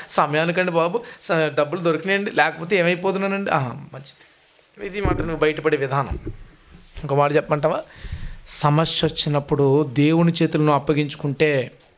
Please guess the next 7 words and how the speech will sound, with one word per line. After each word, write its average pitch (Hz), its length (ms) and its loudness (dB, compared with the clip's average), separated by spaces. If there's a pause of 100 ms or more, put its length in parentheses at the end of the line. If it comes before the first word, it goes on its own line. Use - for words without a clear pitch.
(1200)
నిన్ను 226 180 2
లేవనెత్తుతాడని 285 1000 2
ఆశ్చర్యకరంగా 254 1400 0 (300)
నిన్ను 214 200 -2
చూచిన 277 440 0
ప్రతి 233 380 0
ఒక్కరికి 285 760 0